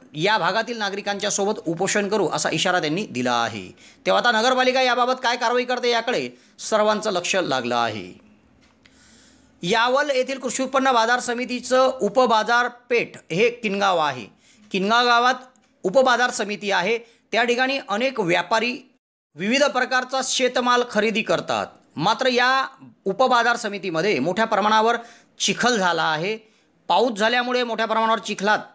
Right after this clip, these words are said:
वाहने या ठिकाणी अडकत आहेत. त्यामुळे येथील व्यापारी पुरते हैराण झाले आहेत. त्यातच या ठिकाणी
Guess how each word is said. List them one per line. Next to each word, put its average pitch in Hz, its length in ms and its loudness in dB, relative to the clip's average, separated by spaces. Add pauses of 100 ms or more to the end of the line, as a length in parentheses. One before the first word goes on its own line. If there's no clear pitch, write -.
(400)
वाहने 190 460 0
या 226 140 0
ठिकाणी 202 300 -4
अडकत 143 420 0
आहेत. 120 240 -2 (440)
त्यामुळे 226 420 2 (320)
येथील 226 300 2
व्यापारी 233 400 0
पुरते 214 360 -6 (180)
हैराण 180 340 0
झाले 147 260 -4
आहेत. 123 240 -4 (600)
त्यातच 202 440 -2 (580)
या 202 240 2
ठिकाणी 240 460 -2